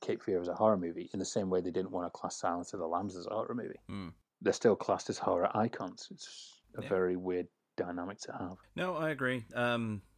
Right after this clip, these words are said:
Speaker 2: although realistically, Silence of the Lambs was never about Hannibal Lecter. He was just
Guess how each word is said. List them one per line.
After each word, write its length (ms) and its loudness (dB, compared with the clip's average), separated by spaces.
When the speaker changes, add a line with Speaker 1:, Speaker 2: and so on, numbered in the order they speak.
Speaker 2:
although 300 0
realistically, 920 -4
Silence 320 -4
of 80 -10
the 40 -10
Lambs 280 -6
was 140 -10
never 180 -4
about 340 -4
Hannibal 240 -6
Lecter. 340 -8
He 60 -10
was 120 -14
just 160 -14